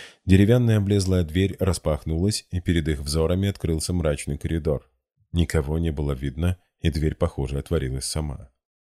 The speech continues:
"Пошли", решительно сказала Слава и протянула руку молодому человеку. Властно обхватив ее ладошку, Владимир направился вперед в самую тьму, простирающуюся за дверью.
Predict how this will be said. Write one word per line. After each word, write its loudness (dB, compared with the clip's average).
"Пошли", 0
решительно -2
сказала -2
Слава -2
и 2
протянула 2
руку -2
молодому 0
человеку. -8
Властно 4
обхватив -4
ее 0
ладошку, 0
Владимир 2
направился -2
вперед -2
в -8
самую -2
тьму, -4
простирающуюся -2
за -4
дверью. -8